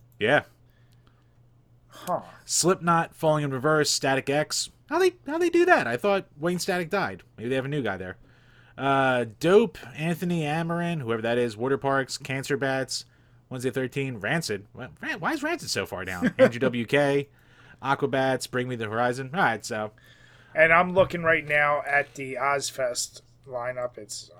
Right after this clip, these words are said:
Speaker 2: Ozzy, Rob Zombie, Marilyn Manson, Jonathan Davis, Body Count, Zach Sabbath, Devil
Speaker 1: Is it still
Speaker 2: Driver,
Speaker 1: going?
Speaker 2: and Wednesday.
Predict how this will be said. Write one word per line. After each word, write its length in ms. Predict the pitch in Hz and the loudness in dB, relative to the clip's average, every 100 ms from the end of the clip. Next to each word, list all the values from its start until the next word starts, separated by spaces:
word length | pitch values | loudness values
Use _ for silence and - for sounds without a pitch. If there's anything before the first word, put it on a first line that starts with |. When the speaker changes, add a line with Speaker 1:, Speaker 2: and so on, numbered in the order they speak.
| 101 | -16
Speaker 2:
Ozzy, 540 | 117 131 135 147 143 135 | -6 -4 -4 -6 -6 -6
Rob 300 | 120 127 127 | -2 -2 -2
Zombie, 380 | 127 127 131 127 | -4 -4 -4 -6
Marilyn 380 | 127 127 127 | -2 -2 -4
Manson, 400 | 120 120 - 123 | -10 -12 -12 -14
Jonathan 480 | 117 113 120 127 120 | -12 -12 -12 -14 -16
Davis, 500 | 107 123 135 143 135 | -14 -12 -6 -6 -6
Body 380 | - 120 131 131 | -8 -6 -4 -6
Count, 320 | - 139 135 127 _ _ 110 | -8 -8 -8 -12 _ _ -20
Zach 460 | 104 120 139 - | -10 -2 -2 -2
Sabbath, 640 | - - 147 147 151 151 - _ _ _ _ - | -6 -4 -2 -2 -4 -6 -14 _ _ _ _ -2
Devil 240 | 131 147 | 0 2
Speaker 1:
Is 60 | 156 | 2
it 100 | 143 | 6
still 220 | 226 285 | 6 6
Speaker 2:
Driver, 220 | 143 160 | 4 4
Speaker 1:
going? 240 | 330 415 381 _ _ _ | 4 2 -6 _ _ _
Speaker 2:
and 340 | 123 131 110 | -6 -6 -10
Wednesday. 840 | 113 131 139 120 117 110 104 101 | -4 -4 -4 -10 -10 -10 -12 -18